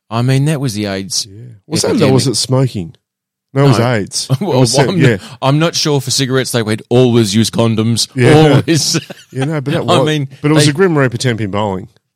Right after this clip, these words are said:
Speaker 1: Yeah.
Speaker 2: Yeah. Yeah, that was frightening.
Speaker 1: I mean, it was terrifying
Speaker 2: I was
Speaker 1: advertising.
Speaker 2: watching, um,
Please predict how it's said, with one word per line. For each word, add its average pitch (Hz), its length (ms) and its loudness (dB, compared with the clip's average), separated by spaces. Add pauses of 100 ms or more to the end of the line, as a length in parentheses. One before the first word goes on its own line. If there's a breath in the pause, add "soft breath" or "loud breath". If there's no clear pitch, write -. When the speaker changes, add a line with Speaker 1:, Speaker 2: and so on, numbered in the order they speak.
(180)
Speaker 1:
Yeah. 349 300 -2
Speaker 2:
Yeah. 156 340 0 (1000)
Yeah, 123 120 -6
that - 100 -6
was 123 140 -8
frightening. 101 580 -8
Speaker 1:
I 143 120 -8
mean, 151 440 -2 (2000)
it - 80 -20
was 311 180 -6
terrifying 220 640 -2
Speaker 2:
I 98 60 0
was 95 80 -2
Speaker 1:
advertising. 381 480 2
Speaker 2:
watching, - 140 -6
um, 139 460 0